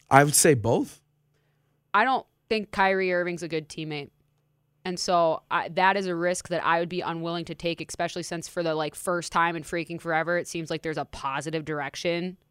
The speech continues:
Speaker 2: in that franchise and some actual stability. But I also know, based off of what you've told me, what Tristan Crick has told us, what, what Ryan McDonough, what everybody says, Stephen A. Smith, who's his probably biggest critic right now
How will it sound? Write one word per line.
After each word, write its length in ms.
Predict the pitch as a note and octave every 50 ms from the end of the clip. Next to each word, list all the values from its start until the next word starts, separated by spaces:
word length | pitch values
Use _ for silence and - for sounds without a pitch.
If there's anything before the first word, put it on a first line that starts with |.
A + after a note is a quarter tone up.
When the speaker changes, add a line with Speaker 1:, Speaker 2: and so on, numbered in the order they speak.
| _ _ -
Speaker 2:
in 100 | F3+ F#3
that 220 | F#3+ F#3 F3 - -
franchise 540 | - F#3 F3+ F3+ F3+ - G#3 G3 F#3+ F#3
and 100 | F3 D#3+
some 100 | - E3
actual 320 | D#3+ C#3+ D3+ D3+ - D#3+ D3+
stability. 640 | - - D3+ C#3+ C#3+ C#3+ D#3 D#3+ E3+ F3 F3 - _ _ _ _ _ _ _ _ _ _ _ _ _
But 220 | G3 G3+ G3 - _
I 120 | F#3+ G3 F#3+
also 320 | F#3+ F#3+ F3+ - G3+ F#3+
know, 340 | F#3 F#3 F3+ F3 F3 E3+ E3+
based 300 | D#3 F3+ F3 F3 - F#3
off 100 | E3+ D#3
of 80 | E3
what 160 | D#3 E3+ D#3+ -
you've 220 | F3 F#3 F#3 E3
told 180 | - F#3 E3+ E3
me, 80 | E3
what 120 | D#3+ D3 -
Tristan 260 | - F3 - - D#3+
Crick 200 | - F#3 F3 E3+
has 120 | E3+ D#3+ -
told 180 | F3 E3 D#3+
us, 140 | D#3+ - -
what, 240 | E3 E3 D#3+ - -
what 160 | E3 E3 -
Ryan 220 | D#3+ E3 D#3+ E3
McDonough, 320 | E3 D#3+ - - E3 D#3+ D#3+
what 140 | E3 - -
everybody 420 | - G3 F#3+ G#3+ G#3+ G#3 G#3 G#3 G3+
says, 540 | - - - F#3+ E3+ D#3+ D#3 D3 D3 E3+ E3
Stephen 380 | - - - - F3 F#3+ G3 G3+
A. 80 | G3+
Smith, 300 | G3 - G#3 F#3 F3+ -
who's 160 | F#3 F3 E3
his 120 | E3+ E3+ -
probably 300 | - F#3+ F3 F3+ F3 E3+
biggest 300 | D#3+ F#3 E3+ E3 - -
critic 320 | - G#3+ A3+ A3+ - -
right 180 | D3+ D3 C#3+ C3+
now 320 | D3 D3 D3 C#3 C#3 E3+